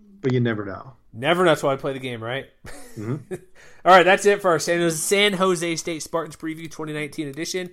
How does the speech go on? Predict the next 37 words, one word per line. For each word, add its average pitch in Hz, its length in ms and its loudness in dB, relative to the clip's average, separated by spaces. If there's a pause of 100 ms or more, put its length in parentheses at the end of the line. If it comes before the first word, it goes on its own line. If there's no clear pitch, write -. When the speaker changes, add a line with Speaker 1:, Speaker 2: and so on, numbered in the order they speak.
(480)
Speaker 2:
Um, 120 200 -4
thanks 139 200 -8
for 151 80 -6
listening. 156 320 -4
Thanks 143 180 -8
for 135 60 -18
tuning 135 260 -8
in. 160 240 -4 (280)
We 131 100 -6
will 135 80 0
have 139 160 2
a 135 40 -6
show 135 460 -6
next 131 380 -6
week 160 160 -4
as 135 140 -6
we 127 80 -10
get 143 200 -10
through 139 160 -12
June. 143 380 -10
We'll 127 180 -8
leave 131 160 -6
it 135 60 -6
up 131 100 -6
to 139 60 -10
you 135 60 -6
guys 131 140 -6
to 123 80 -12
vote 127 460 -6
and 120 160 -14
decide 127 480 -8
who 131 180 -12
it 113 100 -18
should 120 160 -20
be. 165 280 -8 (340)
Um, 120 380 -4 (120)
should, - 320 -12